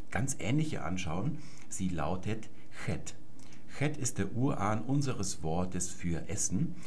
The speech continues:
Wir haben gesehen, ein Wort kann im Urindogermanischen nicht mit einem Vokal beginnen. Wenn er heute, wie bei Essen, mit einem Vokal beginnt, dann deshalb, weil hier ein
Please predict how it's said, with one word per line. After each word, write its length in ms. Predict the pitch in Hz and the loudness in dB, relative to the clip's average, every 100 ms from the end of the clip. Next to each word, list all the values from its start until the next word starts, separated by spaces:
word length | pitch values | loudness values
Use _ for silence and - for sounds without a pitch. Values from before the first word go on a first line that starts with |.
| - - | -2 -2
Wir 140 | 82 | 0
haben 120 | 85 | 0
gesehen, 500 | 90 78 78 113 143 143 - - | 0 0 2 2 0 -2 -4 -2
ein 320 | 82 87 87 | -2 0 0
Wort 320 | 82 90 139 - | 0 0 0 0
kann 180 | 110 | 0
im 220 | 95 87 87 | 2 2 0
Urindogermanischen 1040 | 113 - 95 90 76 71 78 82 - 78 80 | 0 0 0 0 0 0 0 0 -2 0 0
nicht 240 | 92 - | -2 0
mit 100 | 85 | 0
einem 180 | 78 78 | 0 -2
Vokal 360 | 85 - 131 | -2 -2 -2
beginnen. 500 | 76 - 110 135 156 - - - - | -2 -2 0 0 0 -2 -2 -4 -2
Wenn 160 | 180 85 | -2 0
er 220 | 76 71 | 0 0
heute, 480 | 71 87 92 139 143 143 | 2 2 2 0 0 0
wie 180 | 82 - | 0 0
bei 220 | 78 69 - | 0 0 0
Essen, 500 | 80 - 107 104 101 - | 0 0 2 0 0 0
mit 200 | 92 87 | 0 0
einem 280 | 80 80 76 | 0 0 0
Vokal 380 | 78 80 73 82 | 0 0 2 2
beginnt, 500 | 95 92 95 95 - - - - | 0 2 2 2 0 -2 -2 -2
dann 200 | 76 80 | 0 0
deshalb, 460 | 87 - 92 87 85 | 0 0 0 0 0
weil 140 | 80 | 0
hier 420 | 80 120 143 76 | 0 2 2 2
ein 280 | 82 85 | 0 0